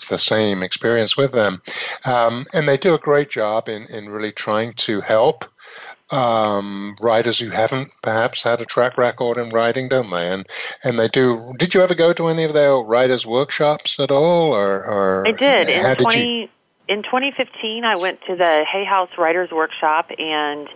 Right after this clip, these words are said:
Speaker 2: the thing that I, the thing that I loved about the idea of the Hay House Writers'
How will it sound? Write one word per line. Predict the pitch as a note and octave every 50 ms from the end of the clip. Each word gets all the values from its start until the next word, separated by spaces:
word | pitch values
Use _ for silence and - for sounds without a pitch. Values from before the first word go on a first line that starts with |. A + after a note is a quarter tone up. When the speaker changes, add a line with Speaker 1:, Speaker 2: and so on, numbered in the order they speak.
| - - - - - - - - - -
Speaker 2:
the | - G#3+ G#3 - -
thing | - D4 D#4+ E4+
that | E4+ D#4+ D4 A3+ - - -
I, | - F3+ F#3 F#3 F#3 F#3 F#3 F#3 C3+ -
the | F#3 F#3
thing | - C4 B3+
that | C#4 C4+
I | B3 A3+
loved | F#3+ E3+ E3+ D#3+ D#3+ D#3+ D#3+ -
about | F3 D#3+ E3 D#3 D#3 -
the | E3 D#3 -
idea | D3+ D#3 D#3 D3+ E3 E3+ D#3+ D3 D3+
of | D3
the | D#3 D3+
Hay | C#3+ D3+ E3+ F3 F3+
House | F3 - E3 C#3+ - - -
Writers' | D3+ C#3+ C#3+ D3 C#3+